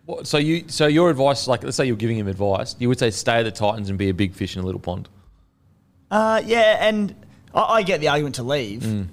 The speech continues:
Speaker 2: Uh, um, I mean, let, if we're talking different figures than that, that I'd be, I see the incentive to leave and, and
Speaker 1: Mm.
Speaker 2: go to a stronger club and, you know, put yourself more in contention for rep honours, but he's killing it at the Titans. You know, I, I feel like he, he's been a big part of that club for a long time now, so I can see why he'd leave, but,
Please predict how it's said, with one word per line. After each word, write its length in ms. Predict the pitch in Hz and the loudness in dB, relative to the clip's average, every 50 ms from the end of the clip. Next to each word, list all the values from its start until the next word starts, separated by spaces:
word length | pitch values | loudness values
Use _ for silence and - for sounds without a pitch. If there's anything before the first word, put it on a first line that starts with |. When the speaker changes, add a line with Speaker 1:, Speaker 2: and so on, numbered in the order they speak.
| - - | -8 -6
Speaker 2:
Uh, 180 | 143 143 139 131 - - | -6 -4 -6 -6 -8 -8
um, 320 | 139 147 147 139 131 120 - - - _ - | -6 -6 -6 -6 -8 -10 -12 -16 -20 _ -2
I 80 | 139 143 | 0 0
mean, 220 | 139 143 143 139 | 2 2 2 4
let, 260 | 139 147 - - - - | 4 4 2 2 -2 -10
if 160 | - - - | -12 -8 -6
we're 300 | 143 147 165 180 - - | -4 -2 0 0 -2 -2
talking 300 | - - 190 151 123 113 | -4 -2 0 0 2 2
different 340 | 101 131 120 - 131 110 - | 0 0 -2 -2 -4 -4 -4
figures 260 | 135 123 123 120 117 | -2 -2 -2 -2 -2
than 180 | 127 120 113 | -2 -2 0
that, 400 | 117 139 135 113 120 135 120 131 | 0 0 0 0 -2 -6 -6 -8
that 120 | 139 135 95 | -10 -8 -6
I'd 180 | 127 131 127 | -6 -6 -6
be, 260 | 120 127 120 117 117 - | -6 -8 -8 -8 -8 -8
I 100 | 127 131 | -8 -6
see 180 | - 170 156 | -6 -6 -6
the 120 | 139 131 120 | -6 -6 -8
incentive 360 | 117 117 - 135 127 120 117 | -8 -4 -4 -2 -2 -2 -2
to 120 | - 127 120 | -4 -4 -2
leave 280 | 123 127 147 160 147 | 0 0 0 2 0
and, 120 | 151 127 104 | 0 -2 -4
and 80 | 101 131 | -4 -6
Speaker 1:
Mm. 20 | |
Speaker 2:
go 160 | 127 135 123 127 | -6 -6 -6 -6
to 60 | 123 | -8
a 40 | 117 | -8
stronger 360 | - - 139 135 135 123 120 | -6 -6 -6 -6 -6 -8 -10
club 340 | 117 - 135 131 131 135 127 | -8 -8 -6 -4 -4 -4 -4
and, 160 | 127 123 120 120 - - - - - - - - | -4 -6 -6 -8 -12 -14 -16 -16 -16 -16 -12 -8
you 60 | - | -4
know, 160 | 123 120 117 | -2 -2 -2
put 260 | 120 - - - 170 156 | -4 -4 -2 -2 0 0
yourself 260 | 135 - 143 120 127 | 0 0 0 -2 -2
more 180 | 143 139 135 | -4 -6 -6
in 60 | 123 120 | -6 -6
contention 440 | 127 123 - 151 139 127 - 127 | -8 -8 -8 -8 -8 -6 -8 -8
for 80 | 113 120 | -8 -6
rep 240 | 120 123 131 123 - | -2 -2 -2 0 0
honours, 220 | 127 127 131 127 120 | 0 0 0 0 -2
but 140 | - 127 | -4 -4
he's 100 | 127 117 | -4 -4
killing 300 | - - 196 190 190 180 | -4 -2 -2 0 0 0
it 80 | 170 151 | 0 -2
at 80 | 127 113 | -2 -4
the 60 | 117 | -6
Titans. 680 | - 127 123 123 123 120 113 117 123 127 127 131 - - - - - - - - - - - | -8 -6 -6 -4 -4 -6 -6 -8 -8 -8 -8 -8 -10 -12 -14 -20 -20 -20 -20 -20 -12 -6 -2
You 80 | 143 139 | 0 0
know, 220 | 117 110 117 123 | 2 2 2 4
I, 160 | 147 113 143 | 4 4 4
I 20 | 160 | 2
feel 220 | - 190 180 151 | 2 0 0 0
like 140 | 135 127 113 | 0 -2 -4
he, 180 | - 131 127 117 | -6 -6 -6 -6
he's 120 | 127 135 | -6 -6
been 160 | 117 139 123 | -6 -6 -6
a 20 | 120 | -6
big 160 | 131 131 - | -6 -8 -6
part 240 | - 135 135 131 131 | -6 -4 -4 -2 -4
of 60 | 127 | -4
that 80 | 117 - | -6 -6
club 240 | - 139 135 123 - | -4 -4 -4 -4 -4
for 80 | 135 | -6
a 20 | 120 | -8
long 180 | 120 120 120 | -8 -8 -8
time 160 | 123 135 131 139 | -8 -6 -6 -6
now, 80 | 131 | -4
so 120 | 127 - 175 | -4 -2 -2
I 40 | |
can 60 | 190 185 | -2 0
see 140 | - 240 226 | 2 2 2
why 200 | 185 170 160 143 | 4 4 2 2
he'd 100 | 131 127 | 0 0
leave, 480 | 131 147 165 160 143 131 135 127 - | 2 2 2 2 2 -2 -4 -6 -4
but, 320 | - 139 135 123 - - | -2 -2 -2 -2 -4 -8